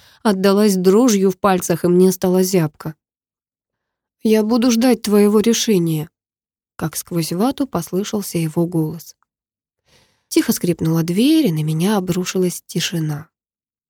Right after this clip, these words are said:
До того, как начать встречаться с Кореневым, я два года страдала от неразделённой симпатии к однокурснику Илье. Тот сначала не замечал меня, а потом мы стали общаться, но он воспринимал исключительно как друга.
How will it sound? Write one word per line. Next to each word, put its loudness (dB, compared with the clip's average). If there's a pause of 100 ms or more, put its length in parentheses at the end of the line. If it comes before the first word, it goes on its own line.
(160)
До 2
того, 0
как -6
начать -4
встречаться -4
с -8
Кореневым, 0 (340)
я 4
два 2
года 2
страдала -2
от -8
неразделённой 4
симпатии -2
к -6
однокурснику 0
Илье. -2 (380)
Тот 4
сначала 2
не 6
замечал 4
меня, 0
а -8
потом -4
мы -4
стали -2
общаться, -2 (500)
но 6
он 6
воспринимал 4
исключительно 2
как -2
друга. -6